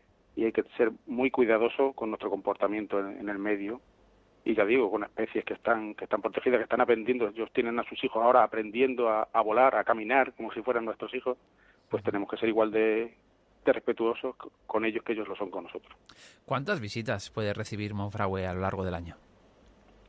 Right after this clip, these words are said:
Speaker 1: Bueno, eh, hablando únicamente de, del área de uso público del parque, estamos hablando de más de trescientas mil, mm, trescientas cincuenta mil, cuatrocientas mil en algunos años, puede, puede, puede llegar a esa visita.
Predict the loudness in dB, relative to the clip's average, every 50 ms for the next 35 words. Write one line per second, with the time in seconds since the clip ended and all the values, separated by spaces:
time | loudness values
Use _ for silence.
0 | _ _ -20 -20 _ _ _ _ _ _ _ _ _ _ -20 _ _ -4 2 4
1 | 6 6 6 6 6 6 6 6 6 6 6 6 6 8 10 10 10 10 8 6
2 | 4 4 4 2 2 4 6 8 8 8 8 6 2 0 -2 -2 -2 -2 -2 -2
3 | -8 -8 -2 0 2 4 4 2 2 0 0 -2 -2 -2 -2 -4 -4 -6 -10 -14
4 | -16 -20 -20 -20 -20 _ _ _ _ _ _ -6 -4 -2 -2 0 2 4 8 8
5 | 8 8 6 2 -2 -2 -2 0 0 2 4 4 4 4 2 4 4 4 4 4
6 | 4 6 6 6 6 4 2 0 -4 -2 -2 0 0 0 0 2 4 4 6 8
7 | 8 6 6 4 2 2 0 0 0 0 -2 0 2 2 2 2 2 -2 -2 -2
8 | -2 -2 -2 0 2 4 4 6 6 4 2 -2 -4 -4 -4 -4 -4 -6 -8 -8
9 | -6 -6 -6 -8 -10 -12 -4 0 2 2 4 2 0 0 2 0 2 2 2 0
10 | 0 0 0 0 0 0 -2 -4 -4 -4 -2 -2 -2 0 2 2 2 2 0 -2
11 | -2 -2 0 0 -2 -2 -4 -8 -12 _ _ _ _ _ _ _ _ _ _ _
12 | _ _ _ _ _ _ _ 4 4 4 4 4 2 2 4 4 4 2 2 -2
13 | -4 -4 0 2 4 4 4 6 4 4 4 4 2 0 0 -2 -6 -10 -12 -12
14 | -14